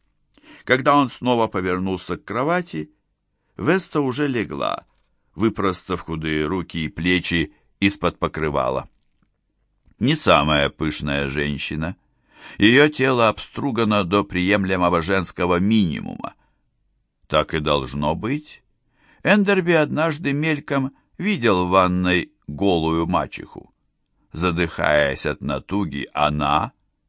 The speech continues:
что бывало нечасто, мылась целиком. Плоть тряслась, толстые титьки раскачивались колоколами. Его передернуло от воспоминания, и его трясущиеся губы на мгновение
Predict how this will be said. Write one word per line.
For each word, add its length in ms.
что 260
бывало 380
нечасто, 800
мылась 520
целиком. 760
Плоть 480
тряслась, 920
толстые 580
титьки 520
раскачивались 920
колоколами. 880
Его 280
передернуло 920
от 240
воспоминания, 920
и 100
его 220
трясущиеся 880
губы 280
на 120
мгновение 760